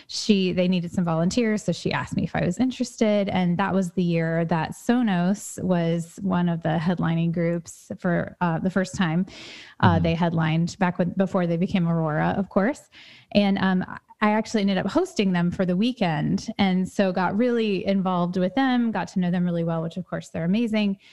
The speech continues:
Speaker 1: um, and also got to know a lot of the other people on the events team and a few people from the board as well over that weekend from volunteering. So just over time, volunteered at, um, all of the different fest-, all three of the festivals at the time,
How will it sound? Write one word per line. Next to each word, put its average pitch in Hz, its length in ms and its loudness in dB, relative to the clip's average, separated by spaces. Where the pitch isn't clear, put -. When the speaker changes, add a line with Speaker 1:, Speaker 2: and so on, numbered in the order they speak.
Speaker 1:
um, 185 260 2
and 202 100 2
also 185 220 -2
got 180 140 0
to - 100 0
know 180 120 2
a 170 40 0
lot 170 160 0
of 170 40 2
the 170 60 0
other 170 180 0
people 165 520 0
on 180 100 2
the 170 80 0
events 277 380 -2
team 175 440 0
and 185 200 0
a - 20 -2
few 190 160 0
people 170 240 -2
from 170 200 0
the 160 80 0
board 160 340 0
as - 180 -4
well 156 300 0
over 170 180 0
that 160 180 -2
weekend 170 400 0
from 170 140 0
volunteering. 160 640 0
So 180 320 0
just 262 160 0
over 220 240 2
time, 190 460 2
volunteered 185 580 0
at, 170 300 0
um, 170 420 0
all 220 160 2
of 185 80 -4
the 180 80 -2
different 175 300 -2
fest-, 160 240 -4
all 202 100 2
three 190 320 -2
of 185 120 0
the 170 100 -4
festivals 165 500 -2
at 165 100 -6
the 165 80 -10
time, 165 420 0